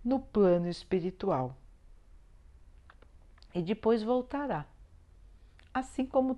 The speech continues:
todos nós. Então vamos aproveitar o tempo, irmãos. Se estamos aqui,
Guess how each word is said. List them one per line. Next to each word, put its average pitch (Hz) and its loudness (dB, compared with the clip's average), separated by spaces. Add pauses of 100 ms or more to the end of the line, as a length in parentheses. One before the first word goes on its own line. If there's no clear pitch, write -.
(120)
todos 226 8
nós. 143 -4 (1500)
Então 202 6
vamos 214 2
aproveitar 185 2
o 233 -2
tempo, 202 2
irmãos. 120 -6 (1500)
Se - 0
estamos 160 2
aqui, 214 2